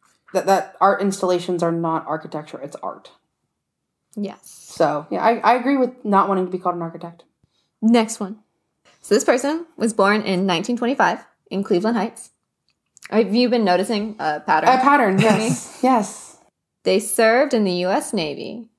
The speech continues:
Speaker 2: in World War Two, and they were supposed to s-, be at the Battle of Okinawa, but the pilot of his aircraft, in which he was,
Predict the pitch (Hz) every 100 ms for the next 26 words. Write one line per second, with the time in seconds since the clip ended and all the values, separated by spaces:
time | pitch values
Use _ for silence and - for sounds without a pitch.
0 | - 170 165 165 190 262 311 - 180 151
1 | - 233 _ _ _ _ _ _ _ -
2 | 185 180 175 202 214 202 214 175 240 -
3 | 320 311 - 196 190 170 170 - 170 -
4 | 165 - 156 160 190 208 139 - 156 233
5 | 202 - 90 240 - _ _ _ _ _
6 | _ - 262 208 180 - - - _ _
7 | _ _ _ 190 - - 196 214 240 285
8 | - _ _ _ 185 180 214 - 175 175
9 | - 147 185 - _ - _ _ 180 180
10 | 185 - 220 208 180 170 175 - - -